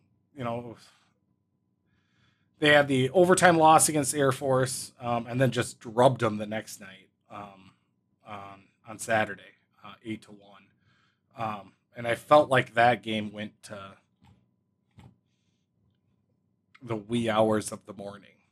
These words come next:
<laughs> It, it, it felt like it was a much, a long game, you know,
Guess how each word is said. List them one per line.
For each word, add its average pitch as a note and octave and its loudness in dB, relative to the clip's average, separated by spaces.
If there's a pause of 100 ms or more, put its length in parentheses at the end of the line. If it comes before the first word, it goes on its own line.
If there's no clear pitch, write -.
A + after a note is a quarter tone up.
(120)
<laughs> G3+ 0 (560)
It, B2+ 0 (500)
it, A#2 -16 (160)
it A#2 -12 (100)
felt F3+ 4
like C3+ 2
it A#2+ -10
was G#2+ -10
a G#2 -14 (180)
much, A#2+ -2 (760)
a A#2+ -8
long A#2 2
game, G2+ -10 (160)
you A#2+ -6
know, G#2 -4